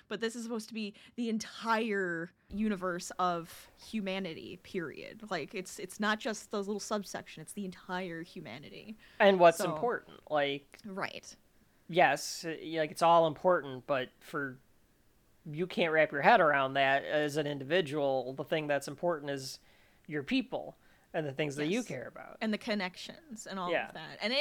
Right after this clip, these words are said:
Speaker 1: it, we'll, we'll get to the, the little moral or, like, the little, like, everything that, the connector that they come up with, like, you know, it's a little cliche,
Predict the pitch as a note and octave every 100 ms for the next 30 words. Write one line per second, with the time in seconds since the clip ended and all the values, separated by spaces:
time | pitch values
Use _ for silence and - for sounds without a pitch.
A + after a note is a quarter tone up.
0 | C#5 E4 C#4+ D#4+ C#4 D#4+ C#4 E4+ F4 -
1 | D#4 D4+ C#4 A#3+ C4+ B3+ B3+ A#3+ - -
2 | - - C#4+ D#4+ D#4 A#3+ B3+ C#4 C#4 C#4
3 | C4 A3 A3 A3 A3 A3 A3+ G#3+ G3 F#3+
4 | - - - _ G#3 G#3 A3 A3 G#3 -
5 | G3+ - G#3+ G3 - B3 A3 G#3+ - _
6 | _ _ G#3+ G#3 G3 G#3+ G3 G3+ A3 A3
7 | G#3+ E3+ F3 - - _ G#3+ D3 D#3 G3+
8 | - G3 G#3+ G3+ F#3 G3 _ _ _ _
9 | _ - A3+ - F#3+ G3